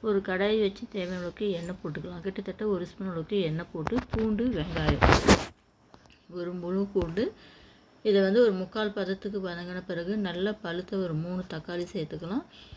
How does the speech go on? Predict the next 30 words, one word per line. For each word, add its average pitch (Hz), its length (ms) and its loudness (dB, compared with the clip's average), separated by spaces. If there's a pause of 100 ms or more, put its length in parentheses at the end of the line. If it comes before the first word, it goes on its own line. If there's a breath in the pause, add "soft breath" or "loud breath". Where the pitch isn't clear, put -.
(280 loud breath)
தக்காளி 202 420 2
நல்லா 175 320 -2
வதங்கியிருக்கட்டும். 170 760 -6 (460 loud breath)
தேவையான 196 520 2
கொஞ்சமா 208 380 -2
உப்பு 180 220 -6
போட்டா 196 320 -6
வெங்காயம், 180 460 -4
தக்காளி 170 340 -4
சீக்கிரமா 170 520 -6
வதங்கி 147 360 -4
வரும். 143 260 -4
மிதமான 185 340 -2 (100)
தீயில 156 240 -4
வச்சு 156 280 -4 (200)
நல்லா 151 240 -4
வதக்கிக்கலாம். 151 640 -2 (540 loud breath)
அடுத்தது 208 420 2
வந்து 180 280 -2
கத்திரிக்காய் 190 520 -4
வந்து 160 160 -2
கட் 156 260 -8
பண்ணிக்கலாம். 151 420 -4
ஒரு 170 180 -6
பாத்திரத்துல 180 680 -6
கொஞ்சமா 185 420 -6
உப்பு 170 240 -6
சேர்த்துக்கலாம். 170 500 -2
உப்பு 190 220 -4
சேர்த்து 190 300 -4